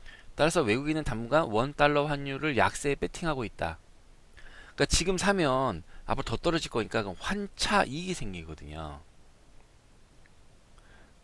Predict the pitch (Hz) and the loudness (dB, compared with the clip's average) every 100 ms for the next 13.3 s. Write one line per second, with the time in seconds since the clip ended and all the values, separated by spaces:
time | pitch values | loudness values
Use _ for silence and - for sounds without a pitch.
0 | - - - - - - - - 123 - | -20 -20 -20 -20 -20 -20 -12 0 0 0
1 | - - - - 156 143 - 156 147 196 | -20 -20 -8 4 6 6 2 0 0 0
2 | 214 196 135 113 156 156 147 117 - 110 | 0 0 0 -2 -6 -4 -6 -8 -10 -8
3 | 92 76 82 73 - - - - - - | -6 -4 -6 -8 -14 -20 -20 -20 -20 -8
4 | - 147 151 143 151 165 - - - - | 0 2 2 0 0 -2 -4 -16 -20 -20
5 | - - - 196 208 - 180 170 156 151 | -20 -16 -4 -2 0 4 6 6 6 6
6 | 107 110 - 151 127 92 80 - - 67 | 2 -2 -4 -2 -2 -4 -8 -10 -12 -14
7 | - - - - - - - - - _ | -16 -20 -20 -20 -20 -20 -20 -20 -20 _
8 | - - - 101 90 - 92 104 104 127 | -20 -20 -14 -12 -6 -2 0 0 0 -2
9 | 143 87 73 131 170 - 160 127 92 - | -2 -6 -4 2 2 4 0 0 -4 -4
10 | 127 95 78 - - - - - - - | -4 -6 -8 -10 -14 -16 -18 -18 -20 -20
11 | - - - - - - 165 196 196 185 | -20 -20 -20 -20 -20 -2 -2 4 6 6
12 | 180 170 - 214 220 185 - - 208 180 | 6 4 2 0 0 0 0 0 2 0
13 | - 85 69 | -4 -6 -8